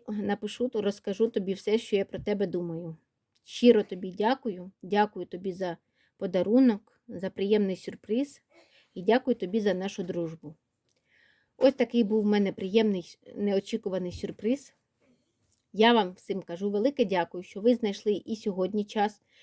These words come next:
переглянули це відео, пораділи разом зі мною. Посилання на Анін Instagram і на Анін YouTube буде обов'язково внизу під відео.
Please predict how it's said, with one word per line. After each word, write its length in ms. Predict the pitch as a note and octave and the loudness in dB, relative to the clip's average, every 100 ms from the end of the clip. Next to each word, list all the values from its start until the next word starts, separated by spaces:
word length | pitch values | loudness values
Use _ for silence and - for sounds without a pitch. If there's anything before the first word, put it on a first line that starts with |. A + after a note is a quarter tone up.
| - | -18
переглянули 680 | - G#3 G#3 C4 D4 A#3 F#3 | -2 2 4 4 6 4 2
це 200 | - F#3+ | -4 -10
відео, 460 | E3+ F#3+ G3+ A3+ B3 _ _ - | -6 -2 2 2 0 _ _ -8
пораділи 500 | G#3+ G#3 G3+ D4 A#3+ | 2 4 6 6 6
разом 320 | G3 A3 A3 | 4 2 2
зі 120 | F#3 | 2
мною. 460 | F3 E3+ E3 F3 G3 _ _ _ _ _ _ | -2 -2 -4 -6 -12 _ _ _ _ _ _
Посилання 580 | G#3+ G#3+ A#3+ A#3 A3 F#3+ | -4 2 6 6 6 2
на 240 | F#3 F#3 - | -2 -4 -4
Анін 400 | G#3 G#3+ F#3+ F3+ | 0 2 2 -4
Instagram 800 | - G#3 G3+ - F3 G3+ G3+ F#3 | -4 -6 -4 -6 -6 -2 -2 -2
і 80 | - | -6
на 220 | F3 F3 - | -4 -6 -4
Анін 400 | G3+ G3 F3 E3 | -2 0 -2 -4
YouTube 340 | F3 - C4+ | -8 -4 -2
буде 340 | B3+ G#3 F#3 | 0 0 4
обов'язково 760 | F3 - F#3+ F3 E3+ - B3 C4+ | 2 2 -4 -4 -8 0 2 4
внизу 380 | G#3+ F3+ E3+ G#3+ | 0 -2 -2 -4
під 180 | G#3 E3+ | -4 -6
відео. 400 | F#3 F3 D#3+ | -8 -6 -6